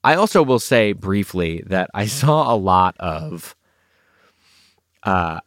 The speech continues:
or I saw a little bit of, "Well, wear your masks backstage, but we don't wanna ruin the illusion when you go on stage,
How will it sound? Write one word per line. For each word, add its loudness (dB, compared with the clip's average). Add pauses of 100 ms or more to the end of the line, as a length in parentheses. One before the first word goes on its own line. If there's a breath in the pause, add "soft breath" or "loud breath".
(180)
or 2
I 2
saw 2
a 0
little 2
bit -8
of, -8 (1500)
"Well, 2
wear 2
your 0
masks -4
backstage, -4 (440 soft breath)
but -8
we 0
don't 2
wanna -2
ruin 0
the 0
illusion 0
when -2
you 0
go 0
on 0
stage, -6